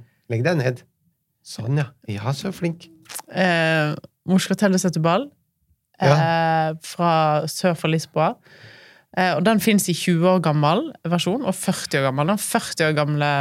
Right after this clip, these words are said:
Speaker 2: versjonen, hvis du tenker på førti år gammel vin, den koster tusen kroner. Og s-, hvis du vil gi vekk en mat- og vinopplevelse til noen,
Speaker 1: Ja.
Speaker 2: så gir du vekk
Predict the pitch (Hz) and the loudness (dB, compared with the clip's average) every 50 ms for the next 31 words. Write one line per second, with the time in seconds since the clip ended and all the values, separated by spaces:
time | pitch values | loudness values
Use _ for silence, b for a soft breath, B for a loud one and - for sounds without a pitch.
0 | 143 143 156 143 - 180 175 151 156 196 220 202 190 165 - 180 170 - 180 - | 0 -2 -2 -2 -2 -2 -2 0 -2 -2 -2 -2 -2 -2 -2 -4 -4 -6 -10 -4
1 | - - 196 - - - 160 147 151 147 151 147 151 165 196 214 202 - 180 170 | -4 -4 -4 -4 -4 -4 -2 -2 0 -2 -2 -2 -2 -2 -2 -2 -2 -4 -4 -6
2 | - - 175 - - - _ - - 165 156 - 160 147 - 143 143 147 208 233 | -2 -2 -4 -4 -4 -8 _ -8 -6 -6 -4 -4 -6 -6 -4 -4 -4 -4 -4 -6
3 | - _ _ B B B B B B B B B B B B B B B B _ | -8 _ _ B B B B B B B B B B B B B B B B _
4 | _ _ _ _ _ _ _ _ _ - 175 180 175 160 - - - - _ _ | _ _ _ _ _ _ _ _ _ -2 0 2 2 2 0 -4 -14 -20 _ _
5 | _ - _ 180 170 - - - - 190 - - _ _ _ _ _ _ _ _ | _ -18 _ -12 -10 -8 -8 -10 -10 -14 -18 -18 _ _ _ _ _ _ _ _
6 | _ _ _ - 202 190 - 208 185 202 185 190 202 208 214 196 160 185 156 - | _ _ _ -2 -2 0 2 2 4 4 6 6 6 6 4 4 2 0 -2 -4
7 | - - 170 165 170 170 175 175 165 - - 151 151 160 147 151 160 156 - 175 | -4 -4 0 2 4 4 4 4 2 2 0 2 2 2 2 2 0 2 2 2
8 | 160 143 135 135 131 - - 127 - 135 139 147 175 214 208 - - 131 160 165 | 2 2 -2 -4 -6 -6 -8 -6 -4 -2 0 0 0 -2 -2 0 2 2 2 2
9 | B B B B B B B B B B _ - - - 208 185 180 180 180 190 | B B B B B B B B B B _ -12 -6 -2 0 2 2 4 4 4
10 | 190 185 165 160 156 175 156 - | 4 4 4 2 0 0 -2 -2